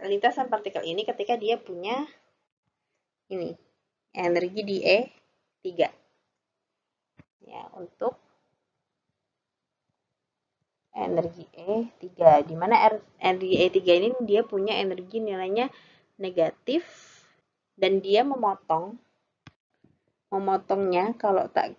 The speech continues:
tarik garis ya, misalnya ini R satu, ini R dua. Jadi memotong kurva potensial efektif di dua titik, di R satu sama R dua.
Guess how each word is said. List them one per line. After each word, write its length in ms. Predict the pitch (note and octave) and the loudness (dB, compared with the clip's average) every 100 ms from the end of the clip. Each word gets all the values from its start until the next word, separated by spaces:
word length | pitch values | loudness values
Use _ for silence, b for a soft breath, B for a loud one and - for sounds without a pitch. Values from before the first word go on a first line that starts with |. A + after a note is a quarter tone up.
| _ | _
tarik 260 | F3+ F3+ F3+ | -2 -2 0
garis 360 | F3 E3 F#3 - F3 | 2 2 -2 -6 -6
ya, 160 | E3 | -4
misalnya 400 | F3 - F3+ G3+ | -6 -6 -4 -4
ini 40 | - | -6
R 100 | E3+ | -8
satu, 520 | - D#3 - A3+ D4 D#4+ _ _ _ _ _ _ _ _ _ _ _ _ _ _ F#3+ | -6 -8 -6 -6 -6 -8 _ _ _ _ _ _ _ _ _ _ _ _ _ _ -10
ini 160 | G3 - | -6 -4
R 140 | F#3+ F#3 | -4 -2
dua. 340 | E3+ D#3+ G#3+ B3 _ _ _ _ _ _ _ _ - | 2 4 2 -2 _ _ _ _ _ _ _ _ -10
Jadi 160 | A3 | -8
memotong 800 | C#4 B3+ B3 B3 C#4 D4 D#4 D#4 - _ _ _ _ _ _ - - | -4 2 2 2 0 0 -2 -8 -12 _ _ _ _ _ _ -20 -4
kurva 560 | A3+ A3+ - A#3+ C4 C#4 | -2 -2 -2 2 2 0
potensial 500 | A#3 A3+ A3 A3+ A#3+ | -6 -4 -4 -2 -2
efektif 480 | G#3+ G#3 G3+ - - G#3+ | -2 -6 -10 -12 -18 -16
di 80 | G3 | -8
dua 180 | G3 | -6
titik, 320 | F#3+ G3+ F3+ E3+ | -6 -8 -10 -10
di 140 | C3+ | -10
R 100 | F#3 | -10
satu 300 | G3 E3+ B3 | -10 -10 -10
sama 260 | A#3+ G3+ B3 - _ _ _ _ _ _ _ _ _ - | -10 -8 -10 -14 _ _ _ _ _ _ _ _ _ -10
R 160 | F#3+ | -8
dua. 320 | F#3+ F#3 E3 | -2 -2 -2